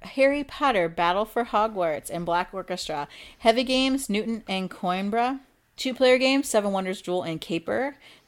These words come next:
Deck Builder, Tanto Cuore and Clank. And Press Your Luck, Gambler, and Quacks of Quedlinburg, as well as a bunch of bonus extras. So, you did a great job pointing out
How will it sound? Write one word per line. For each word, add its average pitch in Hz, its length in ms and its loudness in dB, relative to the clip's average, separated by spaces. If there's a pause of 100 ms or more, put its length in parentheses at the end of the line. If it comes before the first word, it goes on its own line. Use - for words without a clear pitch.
(100)
Deck 170 440 -2
Builder, 254 760 0
Tanto 175 360 -4
Cuore 180 400 0
and 160 180 -6
Clank. - 540 -10 (360)
And 165 200 -2
Press 202 240 -4
Your 214 120 0
Luck, 220 320 -2 (400)
Gambler, 190 420 0
and 175 220 -4
Quacks 185 340 -4
of 220 160 -6
Quedlinburg, 175 560 -2
as 165 180 -2
well 226 280 6
as 220 100 -2
a 208 60 0
bunch 226 260 0
of 226 80 2
bonus 220 300 2
extras. - 640 0 (400)
So, 262 420 6 (460)
you 214 100 0
did 277 140 6
a 349 40 6
great 277 200 6
job 226 200 4
pointing 233 240 4
out 185 280 4